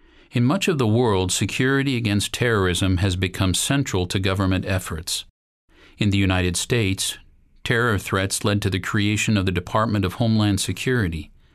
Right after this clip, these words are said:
The Transportation and Security Administration was greatly expanded to verify the identification of passengers before travel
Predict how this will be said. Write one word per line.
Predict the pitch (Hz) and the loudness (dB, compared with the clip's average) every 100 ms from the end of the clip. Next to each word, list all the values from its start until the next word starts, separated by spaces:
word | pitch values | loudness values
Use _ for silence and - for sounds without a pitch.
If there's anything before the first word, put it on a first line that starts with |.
| _ - - - - | _ -20 -20 -20 -8
The | - | -4
Transportation | - 135 135 135 - 123 123 131 | 0 0 0 0 0 0 0 2
and | 107 98 | 2 0
Security | 104 - 131 120 98 | -2 0 0 2 2
Administration | 95 95 87 - 139 135 87 | 2 0 0 0 0 0 0
was | 87 90 | 0 0
greatly | 104 104 101 95 | 0 0 0 -2
expanded | 95 - 120 127 117 87 | -2 -2 -2 0 0 0
to | 92 | -2
verify | 92 98 95 - 98 | 0 2 2 0 -2
the | 95 92 | 0 0
identification | 90 98 95 87 87 92 95 - 90 | 0 -2 -2 -2 -4 -4 -4 0 -2
of | 85 | -2
passengers | - 98 - 104 104 95 | -2 -2 0 0 0 -2
before | 98 - 85 | -4 -4 -4
travel | - 98 98 120 135 | -2 -2 -2 -2 -4